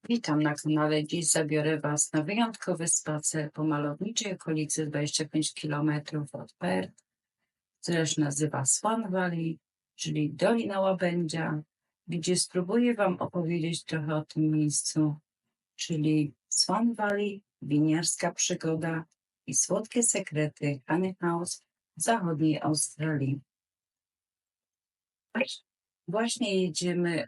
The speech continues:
y, y, jedziemy sobie do winiarni w Swan Valley, gdzie jest otoczona bujnymi trawnikami, dojrzałymi drzewami i oszałamiającymi winoroślami.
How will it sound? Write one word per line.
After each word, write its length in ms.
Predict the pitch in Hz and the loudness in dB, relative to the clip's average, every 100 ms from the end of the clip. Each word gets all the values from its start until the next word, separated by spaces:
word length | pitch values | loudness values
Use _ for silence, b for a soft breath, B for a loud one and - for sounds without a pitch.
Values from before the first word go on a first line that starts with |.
| - | -4
y, 40 | |
y, 840 | 165 156 151 147 - 156 151 160 | -2 0 0 -2 -4 -2 -2 -2
jedziemy 520 | 170 190 185 170 175 160 | 0 0 0 -2 -2 0
sobie 460 | - 156 156 156 156 - _ - 147 - | 0 0 -2 -2 -4 -12 _ -10 -8 -6
do 540 | - 165 160 151 143 | -4 2 4 4 0
winiarni 840 | 131 160 160 165 180 196 247 277 - _ _ _ _ _ - | -4 0 0 2 0 0 0 0 -4 _ _ _ _ _ -12
w 60 | |
Swan 420 | - - 170 175 170 | -8 -4 -2 0 0
Valley, 440 | 180 190 247 302 - _ _ _ _ _ - | -2 0 0 0 -6 _ _ _ _ _ -4
gdzie 280 | 175 175 | -2 0
jest 260 | 170 156 - | 0 0 -2
otoczona 680 | 202 196 190 - 175 165 160 | -4 -2 -2 -2 0 2 2
bujnymi 840 | 175 233 240 233 214 208 202 196 _ _ _ - | 2 2 4 2 0 -2 -2 -6 _ _ _ -2
trawnikami, 840 | 190 190 185 - 180 180 175 180 | -2 0 -4 -2 0 2 2 0
dojrzałymi 760 | 180 170 202 220 202 196 190 185 | -2 0 -2 0 -2 -2 -2 -2
drzewami 680 | 175 180 180 180 180 180 - _ _ _ _ _ _ - | -2 -2 0 2 2 0 -4 _ _ _ _ _ _ -2
i 220 | 185 - | 0 0
oszałamiającymi 1200 | 156 - 160 151 147 143 147 147 - 143 147 139 | -2 0 2 2 2 2 2 0 0 2 4 4
winoroślami. 920 | 147 143 139 143 - 143 135 135 156 | 4 4 2 -2 -2 0 0 -2 -6